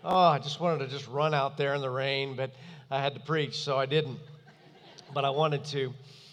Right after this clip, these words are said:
We continue our study in the book of Psalms, and it is a privilege and an honor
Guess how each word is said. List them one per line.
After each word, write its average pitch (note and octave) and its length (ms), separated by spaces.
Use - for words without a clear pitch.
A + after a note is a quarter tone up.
We E3+ 100
continue E3+ 680
our D3 140
study D3+ 500
in C#3 120
the C3+ 40
book D3 220
of C3+ 80
Psalms, C3+ 640
and B2 420
it C3 260
is D3 120
a C#3+ 60
privilege D3 480
and B2+ 100
an B2 60
honor B2 420